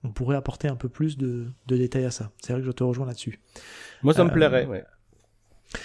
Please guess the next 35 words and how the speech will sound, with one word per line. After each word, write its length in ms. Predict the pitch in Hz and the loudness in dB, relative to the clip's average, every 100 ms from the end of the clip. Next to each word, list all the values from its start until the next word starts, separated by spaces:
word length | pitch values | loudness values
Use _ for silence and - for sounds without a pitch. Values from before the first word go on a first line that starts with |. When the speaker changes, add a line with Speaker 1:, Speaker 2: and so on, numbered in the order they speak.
| - - | -14 -6
Speaker 1:
sans 200 | - 196 | 2 4
forcément 400 | 202 190 180 175 | 4 2 2 2
spoiler, 600 | - 156 151 185 254 285 | 4 4 6 6 4 4
est-ce 180 | 170 156 | 2 2
qu'on 200 | 196 185 | 0 0
peut, 460 | 220 233 285 285 - _ - | 4 4 4 2 -4 _ -2
euh, 520 | 151 147 147 143 151 - - | 2 2 2 0 -2 -2 2
aiguiller 720 | 202 175 170 165 170 214 262 | 4 6 6 6 6 4 2
sur 340 | - - 156 | -4 0 4
l'écriture 580 | 139 139 - 143 - 180 | 4 2 2 -2 2 2
un 100 | 143 | 2
peu 160 | 131 165 | 2 4
nos 200 | 143 127 | 4 4
auditeurs, 580 | 131 123 170 226 170 131 | 0 0 0 0 -2 -4
euh, 140 | 127 123 | -4 -6
puisque 320 | - - 131 | -8 -4 0
on, 340 | 123 120 120 160 | 0 -2 -6 -8
on 180 | 117 117 | -4 -2
est 100 | 110 | -4
à 80 | |
jour 340 | 107 110 156 131 | -4 -2 0 0
en 40 | 113 | -2
fait 120 | 143 | -4
des 140 | 120 | -4
sorties 280 | - 110 - | -6 -6 -8
françaises, 560 | - 120 - 220 208 135 - - - - - | -6 -6 -2 -2 -2 -4 -10 -20 -20 -20 -16
sur, 400 | - - 151 143 | -4 2 4 6
euh, 540 | 135 135 131 131 131 | 4 4 4 2 0
ce, 180 | - - | -4 -12
ce 160 | - 135 | -10 0
que 100 | 147 | 2
peut 180 | - 147 | 4 2
attendre, 460 | 143 170 170 147 | 2 0 2 2
euh, 320 | 135 131 127 123 - - - | 4 2 0 -4 -14 -20 -20
s-, 100 | - | -20